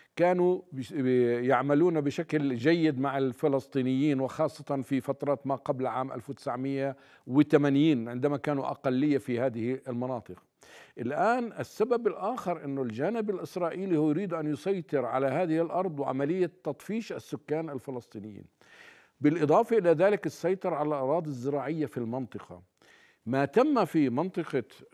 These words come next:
راس كركر في قضية قتل المستوط-، الفلسطيني ال-، ال-، النوفل هي ضمن استراتيجية إسرائيلية واضحة تمامًا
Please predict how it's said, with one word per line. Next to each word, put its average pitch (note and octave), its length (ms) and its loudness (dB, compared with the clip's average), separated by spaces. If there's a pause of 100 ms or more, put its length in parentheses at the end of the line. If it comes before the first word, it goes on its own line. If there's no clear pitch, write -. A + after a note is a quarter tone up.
راس C#3+ 340 0
كركر A2 560 -2
في A#2+ 200 -8
قضية E3 500 -2 (120)
قتل E3+ 380 0
المستوط-، C#3+ 600 -4
الفلسطيني C3+ 1040 -2
ال-، A2 160 -8 (100)
ال-، G#2+ 720 -6
النوفل D#3+ 560 -2 (540)
هي D#3 280 4
ضمن A3 380 4
استراتيجية D3+ 1080 -2
إسرائيلية D3 760 -4
واضحة C3+ 500 -4
تمامًا A#2 520 -6